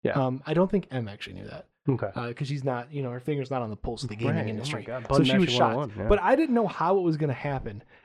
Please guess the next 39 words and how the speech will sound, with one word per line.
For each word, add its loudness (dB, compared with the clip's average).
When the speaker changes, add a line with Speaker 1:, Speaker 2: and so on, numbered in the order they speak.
Speaker 2:
I 8
didn't 6
know 4
the, -2
uh, -6
the 4
situation 2
where -2
it -10
happened. -8
So 2
when 6
it 2
did 0
happen, 2
I 2
actually 0
was 2
surprised 0
by -6
it. -20
Speaker 1:
Hmm. 0
Speaker 2:
I 6
was 4
shocked. -4
Um, 0
now, 4
it's -6
not, 0
like, -2
a 2
mystery 0
per 8
se, -2
but 4
it -6
kind -2
of -4
is. -4